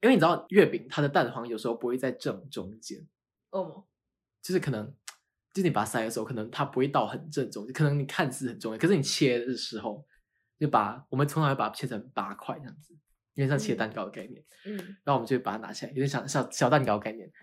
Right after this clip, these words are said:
Speaker 1: 我每次切完过后呢，我想说，“嗯，那个蛋黄哪里比较多？”这样子。
Speaker 2: <laughs>
Speaker 1: 我跟你说，那个蛋黄才是大的，那个蛋黄才是精髓，就大家超想吃的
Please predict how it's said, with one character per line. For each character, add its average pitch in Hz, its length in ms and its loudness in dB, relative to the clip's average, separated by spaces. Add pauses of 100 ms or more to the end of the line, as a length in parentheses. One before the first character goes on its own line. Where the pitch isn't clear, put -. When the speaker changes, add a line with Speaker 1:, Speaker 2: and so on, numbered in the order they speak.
(120)
Speaker 1:
我 143 60 4
每 151 60 10
次 202 100 8
切 190 120 6
完 135 80 6
过 170 80 2
后 170 60 4
呢， 147 60 6
我 131 60 2
想 139 100 -2
说 123 220 -6 (280)
，“嗯， 139 180 4
那 147 80 2
个 160 80 0
蛋 156 180 2
黄 123 160 -4
哪 113 100 -4
里 110 80 -6
比 110 80 -12
较 104 140 -2
多？” 107 280 -10
这 107 40 -10
样 110 200 -14
子。 - 160 -18 (240)
Speaker 2:
<laughs> 277 1000 0
Speaker 1:
我 190 80 10
跟 226 80 12
你 175 40 8
说， 196 140 8
那 240 140 6
个 226 60 0
蛋 170 200 6
黄 135 140 4
才 143 120 4
是 151 120 6 (220)
大 151 220 12
的， 127 160 4
那 170 60 2
个 160 120 4 (300)
蛋 214 140 10
黄 151 120 4
才 131 120 0
是 143 120 4
精 135 400 0
髓， 139 360 -2
就 160 80 2
大 139 280 6
家 - 120 -14 (240)
超 139 180 6
想 127 200 -2
吃 - 160 -8
的 117 160 -8